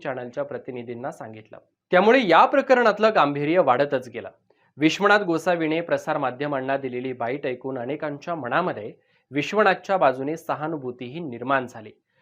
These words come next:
तर विश्वनाथची बायको प्राजक्ताला जबरदस्तीनं घेऊन जाणाऱ्या प्राजक्ताच्या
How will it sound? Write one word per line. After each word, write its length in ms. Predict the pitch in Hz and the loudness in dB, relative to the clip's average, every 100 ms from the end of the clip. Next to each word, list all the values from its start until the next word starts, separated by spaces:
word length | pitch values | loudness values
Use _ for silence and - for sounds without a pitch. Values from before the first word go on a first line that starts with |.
| _ - | _ 0
तर 120 | 175 | 2
विश्वनाथची 680 | 156 156 208 233 214 214 226 | 4 2 4 4 4 2 -4
बायको 500 | 185 139 143 147 117 | 2 2 2 -2 -4
प्राजक्ताला 720 | 113 131 131 175 175 170 165 175 | 0 2 2 -2 -4 0 2 0
जबरदस्तीनं 840 | - 131 151 190 208 - 254 269 | -2 -4 -2 -4 -6 -8 0 4
घेऊन 280 | 240 233 220 | 4 2 -2
जाणाऱ्या 380 | 180 139 123 143 | 2 4 4 0
प्राजक्ताच्या 680 | 147 135 143 - 131 127 | -2 -6 -6 -8 -8 -6